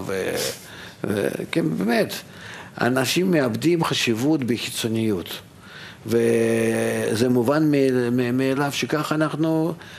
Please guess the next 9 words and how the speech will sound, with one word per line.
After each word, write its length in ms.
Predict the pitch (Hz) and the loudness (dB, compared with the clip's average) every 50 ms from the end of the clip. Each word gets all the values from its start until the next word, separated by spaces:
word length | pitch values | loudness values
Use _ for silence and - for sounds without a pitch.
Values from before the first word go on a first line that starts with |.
| - - - | -14 -6 -2
אני 260 | - 139 156 160 156 | 0 2 4 4 4
מופיע 400 | 147 139 127 - - 147 151 139 | 4 2 2 2 2 2 2 4
לפעמים 600 | 127 120 110 - 123 117 123 139 143 139 127 120 107 | 2 2 0 0 0 0 2 2 2 2 2 2 2
ו-, 280 | 110 110 107 110 110 104 | 2 2 2 0 0 0
ו-, 220 | 92 104 117 110 104 101 | 0 0 0 0 0 0
ונכנס 640 | 107 113 110 110 110 107 - 147 143 135 117 - | -2 -2 0 0 -2 -2 -2 0 0 0 0 -2
לכל 220 | 117 107 - 131 127 | -4 -2 -2 -2 0
מיני 380 | 123 123 120 120 123 120 117 107 - - - - - - - - | 0 0 2 2 2 2 0 -2 -4 -10 -18 -20 -20 -14 -6 -2
מקומות, 580 | 123 120 - - 135 139 160 175 180 175 175 | 0 0 2 2 2 4 4 4 4 2 0